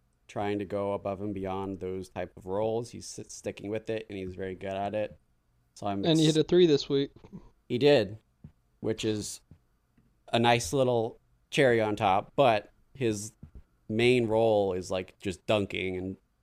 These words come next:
Speaker 1: stealing. And I
Speaker 2: He's
Speaker 1: am
Speaker 2: good at it.
Speaker 1: He's good at it, and I'm pleasantly surprised where he is. So that was my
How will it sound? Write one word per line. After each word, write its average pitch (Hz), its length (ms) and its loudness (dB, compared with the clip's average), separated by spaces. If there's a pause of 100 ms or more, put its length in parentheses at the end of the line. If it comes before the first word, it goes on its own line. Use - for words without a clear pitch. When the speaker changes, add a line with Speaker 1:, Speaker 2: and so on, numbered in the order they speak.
(100)
Speaker 1:
stealing. 87 420 -4 (600)
And 95 760 -2 (720)
I 101 200 4
Speaker 2:
He's 104 140 2
Speaker 1:
am 107 60 -2
Speaker 2:
good 214 160 0
at 135 160 -4
it. - 140 -8 (440)
Speaker 1:
He's 107 160 -6
good 120 140 2
at 131 160 6
it, 151 180 0
and 127 80 -2
I'm 107 100 -2
pleasantly 113 440 -2
surprised 113 540 0
where 113 100 -2
he 107 140 -2
is. 104 420 -4 (720)
So 104 320 0
that 117 160 4
was 123 180 4
my 123 340 -2